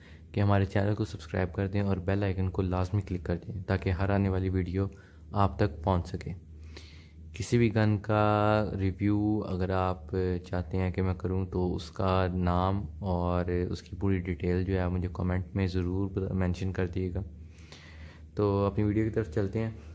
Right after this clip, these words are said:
हमारी जो आज की जो वीडियो है वो एक तीस बोर देसी दर्रा मेड एमपी फ़ाइव के ऊपर है।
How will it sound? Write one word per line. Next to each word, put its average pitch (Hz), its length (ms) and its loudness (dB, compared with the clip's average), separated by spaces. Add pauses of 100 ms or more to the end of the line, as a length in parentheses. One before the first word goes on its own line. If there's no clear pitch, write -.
(120)
हमारी 101 420 2
जो 101 320 2
आज 95 320 2
की - 140 -4
जो 104 100 4
वीडियो 98 300 4
है 98 140 2
वो 98 180 0 (600)
एक 95 200 -2
तीस 113 400 0
बोर 98 300 4 (160)
देसी 95 380 0 (580)
दर्रा 98 380 2
मेड 92 340 0 (320)
एमपी 95 320 2
फ़ाइव 92 400 0
के 101 60 0
ऊपर 92 240 -2
है। 98 140 -4